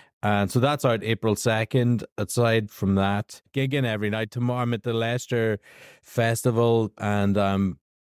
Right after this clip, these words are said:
uh, doing work in progresses 'cause I'm going to the Fringe this year. I'm doing my, like, solo debut at the Fringe. So that'll be the Gilded Balloon all of August.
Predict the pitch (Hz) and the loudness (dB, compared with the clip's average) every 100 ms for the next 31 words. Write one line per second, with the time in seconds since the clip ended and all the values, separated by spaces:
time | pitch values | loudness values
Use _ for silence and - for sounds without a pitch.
0 | - 107 98 98 113 107 107 104 101 92 | -6 -2 0 2 2 2 2 0 0 2
1 | 104 101 104 87 104 92 92 95 92 85 | 2 0 -2 -2 -2 0 0 2 0 0
2 | 95 90 101 95 95 95 104 95 90 - | -4 -2 -2 0 0 0 0 -2 -2 -6
3 | - - 98 107 104 98 92 92 95 92 | -20 -6 0 2 4 2 2 0 -2 -4
4 | - 101 95 95 80 92 90 98 101 95 | 0 2 4 2 2 0 0 0 2 0
5 | - 95 104 90 - - _ - 95 92 | -2 -4 -2 -2 -4 -12 _ -2 0 2
6 | 98 95 92 90 90 82 - 87 92 90 | 2 2 2 0 -2 -4 -6 -2 0 0
7 | 78 92 92 90 92 92 92 - 90 90 | 0 0 0 0 2 0 -2 0 0 2
8 | 95 - - | 0 -4 -8